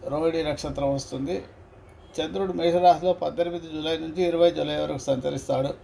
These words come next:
వర్జము ఈరోజు ఉదయం పదకొండు గంటల నలభై ఆరు నిమిషాల నుంచి ఒంటి గంట పదిహేను నిమిషాల వరకు. దుర్ముహూర్తము సాయంత్రం ఐదు గంటల తొమ్మిది నిమిషాల నుంచి ఆరు గంటల ఒక్క నిమిషం వరకు.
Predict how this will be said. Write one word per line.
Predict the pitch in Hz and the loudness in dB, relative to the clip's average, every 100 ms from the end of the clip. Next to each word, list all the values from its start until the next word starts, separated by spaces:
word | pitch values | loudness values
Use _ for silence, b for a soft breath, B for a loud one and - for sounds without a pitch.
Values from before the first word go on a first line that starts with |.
| - - - - - - - - - - - - - - - - - - - - - | -20 -20 -20 -20 -20 -20 -20 -20 -20 -20 -20 -20 -20 -20 -20 -20 -20 -20 -20 -20 -6
వర్జము | 120 139 143 185 185 | 2 2 4 -2 0
ఈరోజు | 165 160 165 170 | -4 0 0 2
ఉదయం | 165 156 165 185 180 - | 0 0 4 4 4 -4
పదకొండు | 147 170 180 175 | -4 -4 -6 -4
గంటల | 165 160 170 | -4 0 0
నలభై | 143 151 156 | 0 -2 -2
ఆరు | 160 | -2
నిమిషాల | 139 139 170 160 | -2 -4 -2 -4
నుంచి | 151 - 175 | -6 -6 -4
ఒంటి | 156 143 151 | -4 -4 -4
గంట | 151 147 | -4 -4
పదిహేను | 151 147 139 139 | -6 -2 -2 -2
నిమిషాల | 120 147 143 | -6 -6 -4
వరకు. | 131 131 - - - B B B B B B - - | -2 -2 -4 -10 -10 B B B B B B -20 2
దుర్ముహూర్తము | 165 190 214 190 180 190 208 | 2 2 -4 2 4 4 0
సాయంత్రం | - 165 180 180 180 170 | 4 6 6 4 0 0
ఐదు | 156 170 | 0 2
గంటల | 170 170 180 | 0 2 0
తొమ్మిది | 170 139 143 | 0 -8 -10
నిమిషాల | 143 170 165 | -4 0 -2
నుంచి | 151 160 | -2 4
ఆరు | 143 151 | 4 2
గంటల | 147 143 | -4 0
ఒక్క | 143 135 | 0 0
నిమిషం | 139 127 139 139 | -6 -4 -4 -2
వరకు. | 131 139 170 | -2 -2 -8